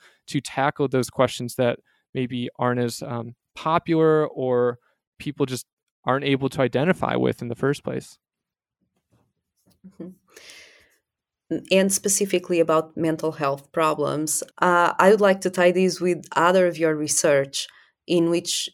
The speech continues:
Speaker 2: you show that optimal well-being and optimal functioning is possible after psychopathology. So to show that people can be perfectly functional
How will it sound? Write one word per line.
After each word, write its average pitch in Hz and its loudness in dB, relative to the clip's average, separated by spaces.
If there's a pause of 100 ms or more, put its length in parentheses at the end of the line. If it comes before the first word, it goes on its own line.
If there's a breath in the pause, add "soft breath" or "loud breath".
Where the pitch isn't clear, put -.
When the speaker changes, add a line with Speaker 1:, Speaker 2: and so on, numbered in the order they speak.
Speaker 2:
you 165 -6
show 214 6
that 151 2 (140)
optimal 170 0
well-being 170 2
and 151 -2
optimal 160 0
functioning 175 -4 (360 loud breath)
is 175 -2
possible 220 0
after 165 0
psychopathology. - -6 (640 loud breath)
So 151 2
to 147 -6
show 151 0
that 151 -2 (300)
people 165 -2
can 156 -2
be 147 -2
perfectly 147 -4
functional 160 -2